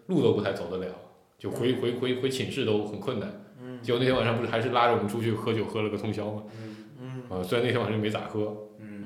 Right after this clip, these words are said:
Speaker 1: 啊，但的确后来结束之后，可能睡了得有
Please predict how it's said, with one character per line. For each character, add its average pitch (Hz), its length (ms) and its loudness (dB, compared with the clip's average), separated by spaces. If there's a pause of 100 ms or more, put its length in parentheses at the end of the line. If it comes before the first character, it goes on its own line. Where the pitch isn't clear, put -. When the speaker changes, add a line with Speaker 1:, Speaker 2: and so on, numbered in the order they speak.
(120)
Speaker 1:
啊， 90 200 -6
但 120 160 2
的 120 80 0
确 156 120 4
后 143 180 6
来 127 120 6 (300)
结 123 180 2
束 156 140 0
之 147 100 0
后， 147 160 2
可 107 80 -2
能 113 100 -2
睡 143 260 0
了 104 100 2
得 104 100 0
有 - 420 -4